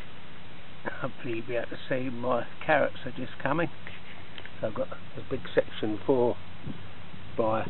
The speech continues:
one foot section here, and another section of four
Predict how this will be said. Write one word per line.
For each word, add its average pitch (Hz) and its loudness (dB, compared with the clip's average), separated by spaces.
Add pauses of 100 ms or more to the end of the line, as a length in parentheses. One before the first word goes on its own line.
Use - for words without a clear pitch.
(100)
one 120 4 (100)
foot 120 6 (280)
section 113 0
here, 131 4 (3000)
and - 2
another 117 6 (120)
section 117 2 (560)
of 117 -2 (220)
four 113 8